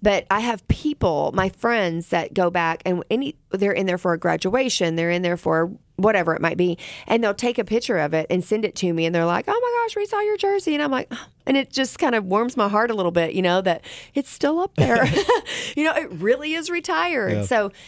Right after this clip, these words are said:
Speaker 1: yeah, absolutely. I mean, I never would have dreamt that they would retire my jersey, and that's all Coach Sharp. I mean, she just,
Speaker 2: Mm.
Speaker 1: she was, like, so gracious and so,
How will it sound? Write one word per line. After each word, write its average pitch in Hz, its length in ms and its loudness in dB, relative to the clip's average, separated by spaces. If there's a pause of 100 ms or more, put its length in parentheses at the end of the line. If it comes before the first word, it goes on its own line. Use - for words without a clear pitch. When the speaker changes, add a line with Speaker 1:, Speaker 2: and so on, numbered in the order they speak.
(120)
Speaker 1:
yeah, 170 460 0
absolutely. 180 600 0
I 180 60 0
mean, 180 100 2
I 190 80 0
never 165 340 0
would 160 120 -2
have 160 100 -2
dreamt 151 260 -2
that 170 80 -4
they 156 140 0
would 160 140 -4
retire 160 320 -2
my 156 100 0
jersey, 156 280 0
and 214 80 0
that's 269 180 0
all 151 180 2
Coach - 240 -2
Sharp. 147 300 0
I 160 40 0
mean, 160 200 0
she 196 160 -4
just, 131 300 -2
Speaker 2:
Mm. - 80 -10
Speaker 1:
she 180 280 -2
was, 165 220 -2
like, 156 260 0
so 175 180 2
gracious 160 540 -2
and 160 160 -2
so, 160 260 0